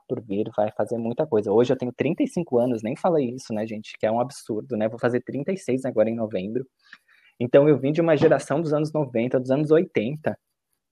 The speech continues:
que foi bem diferente da que vocês estão vivendo. Então eu cos-, eu acho que um dia eu vou dizer, "Poxa, eu vivi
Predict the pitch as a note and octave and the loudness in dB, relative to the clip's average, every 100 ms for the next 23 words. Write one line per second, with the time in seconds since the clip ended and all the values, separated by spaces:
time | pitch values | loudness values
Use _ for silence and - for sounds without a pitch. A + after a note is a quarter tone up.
0 | _ _ _ - B2+ A#2+ A#2 D3 - C#3+ | _ _ _ -2 2 4 2 -2 0 0
1 | C#3 - B2+ B2+ A2+ A2 G#2 - G#2+ A#2+ | 0 -2 -4 -2 -2 0 -2 -4 -6 -2
2 | G#2+ F#2 F#2 _ _ _ _ _ _ - | -2 -4 -12 _ _ _ _ _ _ -2
3 | A2+ - - - A#2+ A#2+ - - C#3 C3 | -2 -4 -16 0 0 0 -4 -6 -2 0
4 | C#3 D3 B2+ C3 - B2+ C3 A#2+ A2+ A#2+ | 2 0 -2 -6 -2 -2 -2 -6 -2 -2
5 | A#2 B2 A2 A2+ B2 D3 | 0 -4 -4 -4 -2 -2